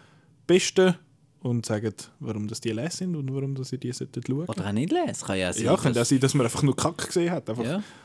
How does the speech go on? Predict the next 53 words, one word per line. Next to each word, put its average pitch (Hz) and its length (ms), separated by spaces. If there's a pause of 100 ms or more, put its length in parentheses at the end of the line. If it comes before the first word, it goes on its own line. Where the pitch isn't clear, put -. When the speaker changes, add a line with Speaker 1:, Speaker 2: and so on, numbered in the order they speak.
(220)
Speaker 1:
es 117 140
sind 139 120
vielleicht 131 260
dann 135 80
aber 123 140
gleich 147 180
die 147 120
elf 143 240
besten, 147 420
aber 127 160
vielleicht 135 280
sind 127 200
die 123 80
letzten 131 380
drei 135 180
von 131 100
diesen 120 140
elf 127 360
besten 123 280
Speaker 2:
Ah, 180 40
ich 202 80
Speaker 1:
dann 208 60
Speaker 2:
hab's 190 100
Speaker 1:
einfach - 20
Speaker 2:
jetzt 131 100
Speaker 1:
scheiße 127 80
Speaker 2:
anders 160 180 (120)
Speaker 1:
gewesen. - 80
Speaker 2:
gemacht. 107 500
Speaker 1:
Wie 123 80
hast 120 140
denn 160 100
du 170 80
gemacht? 175 240
Speaker 2:
Aber - 280
ich - 100
Speaker 1:
Die, - 80
Speaker 2:
hab 151 60
Speaker 1:
wo - 20
Speaker 2:
nicht 156 120
Speaker 1:
du 156 40
Speaker 2:
se- 147 80
Speaker 1:
willst 151 180
schwätzen 151 380
drüber, 104 400
oder? 107 220
Speaker 2:
Nein, 147 240
ich 165 60
hab's 175 180
einfach 147 280
die 147 160
elf 135 300
letzten. 120 560